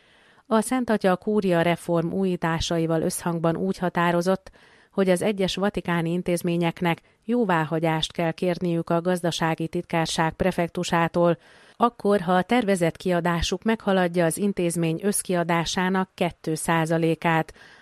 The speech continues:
az előző három év költségvetési mérlege alapján. Százötvenezer euró alatti összegnél nincs szükség jóváhagyásra.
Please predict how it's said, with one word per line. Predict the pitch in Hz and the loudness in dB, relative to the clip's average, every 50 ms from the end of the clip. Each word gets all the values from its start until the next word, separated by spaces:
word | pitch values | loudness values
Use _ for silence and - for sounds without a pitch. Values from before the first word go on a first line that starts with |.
| _ - | _ -2
az | 185 185 165 185 | 0 0 2 2
előző | 185 180 170 170 160 165 165 | 2 2 2 2 2 2 2
három | 160 170 175 165 165 165 165 165 165 | 4 4 4 4 4 4 2 2 2
év | 170 165 170 170 - | 2 2 0 -2 -2
költségvetési | - 180 170 156 - - 160 156 165 160 - - 156 151 - - 165 | 0 0 0 0 0 -2 -2 0 0 -2 0 0 -2 -2 0 -2 -2
mérlege | 160 165 160 156 156 156 156 160 160 | 0 0 0 0 0 0 0 0 2
alapján. | 160 160 156 151 - - 170 160 160 156 151 151 - _ _ _ _ _ _ _ _ _ _ _ _ _ | 2 2 0 0 0 0 0 0 0 0 -2 -4 -8 _ _ _ _ _ _ _ _ _ _ _ _ _
Százötvenezer | - - - 233 226 214 208 196 - - 180 180 175 170 160 175 175 | -6 -2 2 2 2 2 2 0 0 0 0 0 0 2 2 2 2
euró | 175 170 170 175 170 170 175 | 4 2 2 2 4 4 4
alatti | 170 170 170 165 - - 175 | 4 4 2 2 0 0 0
összegnél | 175 - - - 180 175 175 185 185 185 | 0 0 0 0 0 2 2 2 2 2
nincs | 190 196 202 190 170 | 2 2 2 0 -2
szükség | - - 160 156 - - - 165 160 156 | -4 -6 -6 -4 -4 -2 0 0 0 0
jóváhagyásra. | 170 170 170 165 170 170 165 151 165 160 160 165 156 160 - - - 175 165 156 | 0 0 2 2 2 2 2 0 0 0 0 0 0 0 0 0 2 2 2 2